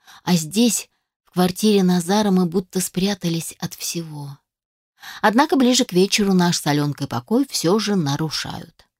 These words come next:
Мне звонит какой-то тип, представляется адвокатом.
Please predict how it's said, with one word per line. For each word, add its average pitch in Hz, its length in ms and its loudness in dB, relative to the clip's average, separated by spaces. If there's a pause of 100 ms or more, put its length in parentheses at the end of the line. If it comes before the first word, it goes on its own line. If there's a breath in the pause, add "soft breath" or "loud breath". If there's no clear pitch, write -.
(480 loud breath)
Мне 262 200 4
звонит 254 360 2
какой-то 226 400 0
тип, - 320 0 (400)
представляется 190 760 0
адвокатом. 143 680 -6